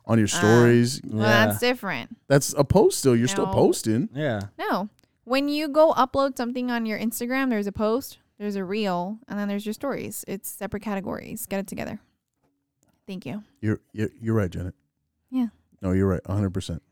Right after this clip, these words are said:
Speaker 2: Thank you.
Speaker 1: Yeah, yeah. So you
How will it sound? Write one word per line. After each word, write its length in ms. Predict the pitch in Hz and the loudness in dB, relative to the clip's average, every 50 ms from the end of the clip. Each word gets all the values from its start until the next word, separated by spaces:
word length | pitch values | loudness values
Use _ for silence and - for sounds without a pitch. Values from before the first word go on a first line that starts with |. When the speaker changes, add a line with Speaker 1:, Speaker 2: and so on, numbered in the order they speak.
| _ _ _ | _ _ _
Speaker 2:
Thank 220 | 220 214 - - | -20 -20 -14 -10
you. 180 | 196 196 104 101 - | -10 -8 -8 -6 0
Speaker 1:
Yeah, 280 | 113 110 107 - 185 | 2 2 2 2 0
yeah. 20 | 85 92 | -2 -4
So 380 | - - - 107 98 92 87 - - _ _ _ _ _ _ _ | -4 -2 0 0 0 0 -2 -4 -8 _ _ _ _ _ _ _
you 920 | 95 92 92 95 104 117 135 143 143 131 110 98 92 90 90 95 107 131 | -20 -18 -8 -2 2 6 8 10 10 10 10 10 10 8 6 6 4 2